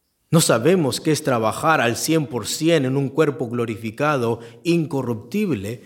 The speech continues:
con el máximo de nuestras fuerzas, con el máximo de nuestro coeficiente intelectual. No sabemos esto. Y el texto dice, "Sobre mucho te voy a poner".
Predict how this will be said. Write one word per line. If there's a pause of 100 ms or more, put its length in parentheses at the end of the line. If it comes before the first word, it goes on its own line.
(140)
con
el
máximo
de
nuestras (340)
fuerzas,
con
el
máximo
de
nuestro
coeficiente (220)
intelectual.
No
sabemos
esto. (220)
Y
el
texto
dice,
"Sobre
mucho
te
voy (380)
a (600)
poner".